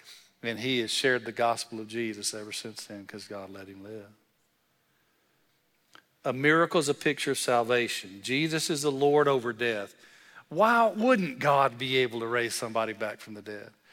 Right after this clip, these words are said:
Who wants them to stay in the grave? Satan. Who wants us all to die?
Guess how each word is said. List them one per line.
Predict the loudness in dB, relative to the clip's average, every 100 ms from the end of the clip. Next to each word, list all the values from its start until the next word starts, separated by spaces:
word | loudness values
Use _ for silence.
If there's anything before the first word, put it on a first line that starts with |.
| -20 -4
Who | 2 8
wants | 8 8 4
them | 4 4 4
to |
stay | 2 8 8
in | 8
the | 2
grave? | 2 4 2 -2 -16 -20 _ _ _ _ _ _ _ _ _ _
Satan. | -12 -10 -10 -12 _ _ _ _ _ _ _ _ _ _ -6 2
Who | 6
wants | 8 8
us | 8 10 10
all | 8
to | 8
die? | 6 6 4